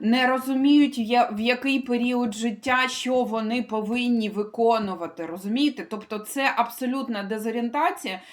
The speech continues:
і таких людей дуже, е, легко вбудувати в поняття "ми". Всі так живуть. Е, е,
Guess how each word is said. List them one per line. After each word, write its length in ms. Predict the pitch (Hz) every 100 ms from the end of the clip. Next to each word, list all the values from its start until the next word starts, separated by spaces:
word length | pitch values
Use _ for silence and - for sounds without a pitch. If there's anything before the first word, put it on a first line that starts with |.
| - -
і 140 | 240
таких 420 | 220 254 320 330 269
людей 600 | 247 240 214 349 339 220
дуже, 500 | 220 285 285 240 247
е, 560 | 226 196 - 214 -
легко 720 | 220 247 262 254 - - 220 202
вбудувати 840 | - 220 202 226 226 277 311 202
в 120 | -
поняття 600 | - 220 226 240 233 226
"ми". 460 | 220 220 220 170 143 _ _ _ _ _ -
Всі 340 | - - 285
так 300 | 294 233 208
живуть. 840 | 196 220 208 202 214 175 - - - _ - - -
Е, 80 | 220
е, 480 | 214 208 208 196